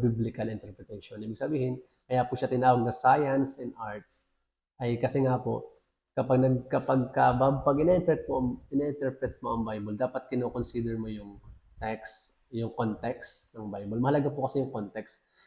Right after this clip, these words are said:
Kasi, for example, yung salita pong love, di ba? Yung salitang love,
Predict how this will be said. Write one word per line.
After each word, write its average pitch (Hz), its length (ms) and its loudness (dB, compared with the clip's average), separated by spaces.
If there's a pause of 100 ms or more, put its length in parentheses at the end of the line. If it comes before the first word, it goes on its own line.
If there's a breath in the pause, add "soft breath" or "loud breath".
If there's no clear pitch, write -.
(160 soft breath)
Kasi, 151 500 4
for 143 80 6
example, 139 400 4
yung 113 320 2
salita 135 320 4
pong 123 240 4
love, 95 380 0 (880)
di 131 160 6
ba? 156 220 8 (340 loud breath)
Yung 127 80 6
salitang 127 460 4
love, 113 340 4